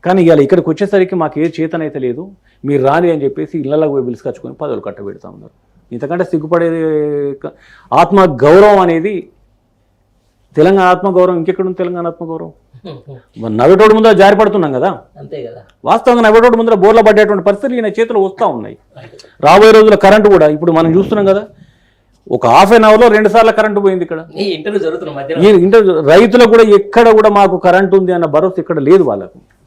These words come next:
Speaker 2: రైట్.
Speaker 1: ఇప్పటి వరకు రాష్ట్రం చిన్నప్పటి నుంచి మనం చెప్పుకున్న పంజాబ్ రాష్ట్రం అగ్రగామి భారతదేశంలో పంటలు పండించట్లో,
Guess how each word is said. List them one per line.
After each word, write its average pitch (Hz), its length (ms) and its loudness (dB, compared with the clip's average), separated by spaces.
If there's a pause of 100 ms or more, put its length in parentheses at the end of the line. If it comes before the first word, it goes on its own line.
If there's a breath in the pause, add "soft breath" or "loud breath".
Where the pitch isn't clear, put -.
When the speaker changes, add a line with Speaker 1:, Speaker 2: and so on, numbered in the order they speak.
Speaker 2:
రైట్. - 140 -18 (240 soft breath)
Speaker 1:
ఇప్పటి 226 280 2
వరకు 226 220 6
రాష్ట్రం 214 680 4 (540)
చిన్నప్పటి 214 420 2
నుంచి 202 180 0
మనం 190 240 0
చెప్పుకున్న 180 400 0
పంజాబ్ 185 460 4
రాష్ట్రం 180 420 4
అగ్రగామి 151 560 0
భారతదేశంలో 120 720 -6
పంటలు 117 300 -14
పండించట్లో, 107 520 -16